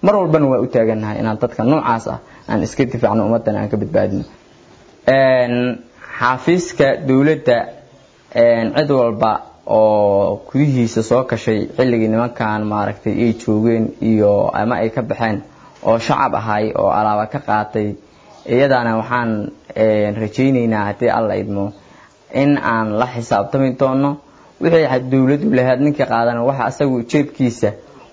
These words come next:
uu maaragtay, uu jeebkiisa ay ka go'an waaye. Marka, ee, si sharciyana waa ula xisaabtami doonaa. Ee, waa jirtaa xafiiska in waxyaabo badan laga qaaday,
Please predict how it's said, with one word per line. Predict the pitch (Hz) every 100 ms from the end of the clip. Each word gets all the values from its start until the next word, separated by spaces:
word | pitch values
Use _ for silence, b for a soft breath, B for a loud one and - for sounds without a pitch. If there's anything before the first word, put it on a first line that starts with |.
| -
uu | 123 120
maaragtay, | 131 117 110 - 113 110 107 107 B B B -
uu | 127
jeebkiisa | 160 143 - 131 - 113 98
ay | 107 110
ka | - 147
go'an | - - 127 120
waaye. | 113 123 143 - - B B B _
Marka, | - 147 139 101
ee, | 104 110 107 107 104
si | 107 151
sharciyana | 147 143 - 120 113
waa | 117
ula | 110
xisaabtami | 117 107 101 117 117
doonaa. | 127 131 143 143 B B B B -
Ee, | 120
waa | 123 147
jirtaa | 135 - - 104
xafiiska | 110 113 139 135 -
in | 120 123
waxyaabo | 113 117 110 131 127
badan | 113 107
laga | 110 131 139
qaaday, | 135 143